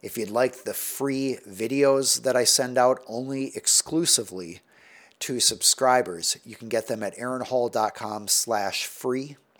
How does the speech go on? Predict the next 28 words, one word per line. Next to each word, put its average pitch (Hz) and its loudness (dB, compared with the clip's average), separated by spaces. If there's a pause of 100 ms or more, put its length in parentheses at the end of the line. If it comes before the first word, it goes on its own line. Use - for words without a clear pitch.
And 107 -4
if 127 -6
you'd 131 0
like 143 4
more 147 0
content 151 -2
like 147 2
this, 165 0
you 117 0
are 107 2
welcome 123 0
to 110 -6
subscribe 120 2
to 127 -8
this 113 0
YouTube 120 -4
channel, 147 -6 (680)
and 92 -8
you 98 -6
will 110 -2
be 107 -6
notified 107 2
next 110 -4
time 90 -10 (460)
when 90 -10
we 92 -6
go 101 -2
live 101 0